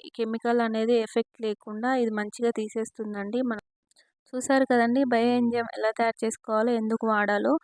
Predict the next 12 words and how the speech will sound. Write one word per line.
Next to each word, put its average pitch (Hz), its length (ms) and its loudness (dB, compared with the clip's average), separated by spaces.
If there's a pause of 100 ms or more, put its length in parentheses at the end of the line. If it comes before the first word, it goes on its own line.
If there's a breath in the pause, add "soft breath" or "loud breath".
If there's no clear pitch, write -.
(320 soft breath)
మనము 226 300 -4
ఎక్కువగా 240 520 -2
మనం 247 260 0
కెమికల్సే 233 600 0
ఎక్కువ 233 280 -4
వాడుతున్నామండి 214 840 -6
క్లీనింగ్‌లో. 220 580 -4 (440 soft breath)
వాటి 220 460 0
ఎఫెక్ట్ 247 400 -4
అనేది 233 300 -2
తగ్గాలనుకుంటే 226 840 2
దీని, 233 300 -4